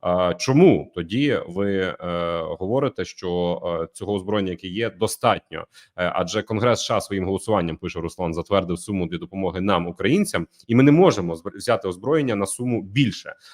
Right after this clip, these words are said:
А ленд-ліз би міг бути тією опцією. Ну, типу, взяти в оренду і гроші,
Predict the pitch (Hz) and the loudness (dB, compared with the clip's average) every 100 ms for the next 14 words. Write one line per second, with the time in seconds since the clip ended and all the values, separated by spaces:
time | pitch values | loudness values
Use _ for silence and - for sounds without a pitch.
0 | - 98 117 110 123 214 165 95 87 123 | 0 2 2 0 0 0 0 -2 -2 -4
1 | 110 135 131 110 113 104 104 - _ 90 | -6 -8 -8 -8 -6 -2 -2 -4 _ -14
2 | 87 - 82 113 - 95 101 151 165 101 | -14 -16 -4 -2 -2 0 2 2 0 -4
3 | 95 85 131 - 95 | -4 -6 -6 -6 -6